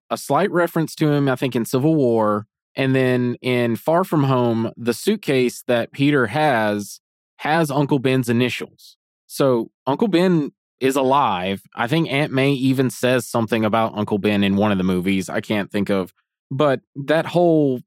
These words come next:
it was like a different speech, but it basically meant the same thing with great power comes great responsibility. When he's talking with Tony in Civil War, he's like, you know,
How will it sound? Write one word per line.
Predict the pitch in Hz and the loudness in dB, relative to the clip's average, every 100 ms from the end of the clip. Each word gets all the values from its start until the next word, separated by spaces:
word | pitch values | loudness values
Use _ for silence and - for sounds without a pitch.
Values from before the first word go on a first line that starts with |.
| - | -2
it | 139 | 0
was | 131 | 2
like | 147 135 | 0 2
a | 117 | 0
different | 101 123 - 117 - | 2 0 2 -2 -2
speech, | - 123 113 107 - - | -2 0 2 0 -4 0
but | 117 | 2
it | 113 - | 0 2
basically | 120 107 - 117 | 0 0 0 2
meant | 104 104 | 2 0
the | 107 | -4
same | - 107 | -2 -2
thing | 98 104 98 | 0 0 0
with | 98 | 0
great | 98 104 95 | 0 0 0
power | 101 92 | -2 0
comes | 107 101 | -2 -2
great | 104 98 | -2 -4
responsibility. | 101 - 101 95 107 101 98 | -4 -2 -4 0 0 2 2
When | 101 107 101 | 2 2 0
he's | 104 104 | 0 -4
talking | - 110 104 104 | 0 -2 0 -4
with | 90 | -2
Tony | 139 135 120 117 110 | 0 2 2 2 0
in | 110 | -2
Civil | 110 110 | -2 0
War, | 113 156 143 127 113 | 2 4 4 2 0
he's | 117 107 | -4 -4
like, | 98 92 _ - | -2 -4 _ 0
you | |
know, | 110 95 85 | 0 2 -2